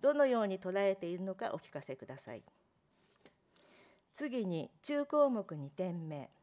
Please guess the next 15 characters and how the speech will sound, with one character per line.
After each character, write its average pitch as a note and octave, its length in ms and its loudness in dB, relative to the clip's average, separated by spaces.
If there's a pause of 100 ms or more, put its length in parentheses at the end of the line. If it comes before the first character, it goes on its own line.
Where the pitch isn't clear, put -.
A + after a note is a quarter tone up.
(1160)
市 - 240 -8
営 C4+ 180 10
合 C4 260 6
同 B3+ 220 4
墓 A3 140 -2
に G3 140 -4
つ - 160 -8
い A#3+ 80 -6
て A3+ 100 -4
お F#3+ 80 0
聞 - 160 -16
き - 80 -14
し - 160 -14
ま B2+ 160 -12
す。 - 160 -20